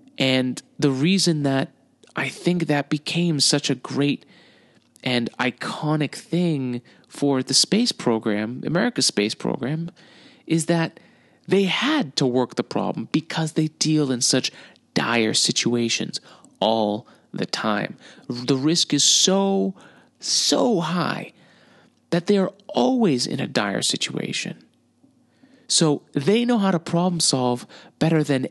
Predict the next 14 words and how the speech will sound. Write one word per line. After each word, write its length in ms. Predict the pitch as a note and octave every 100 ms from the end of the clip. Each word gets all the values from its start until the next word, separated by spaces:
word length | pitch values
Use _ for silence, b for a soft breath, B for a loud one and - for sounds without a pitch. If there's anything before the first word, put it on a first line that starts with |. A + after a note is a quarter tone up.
| -
anybody 600 | F3 G3 F3 E3+ D#3+ -
else. 240 | C#3 -
They 160 | - F#3+
know 160 | G3+
how 200 | F#3 E3
to 100 | D#3+
deal 360 | C3+ - F3 F3
with 160 | D#3 -
that 160 | D3
level 340 | C3+ D3 C#3+ C#3
of 120 | -
pressure 440 | - B2+ - - - B B B -
better 260 | C#3 B2+
than 180 | A#2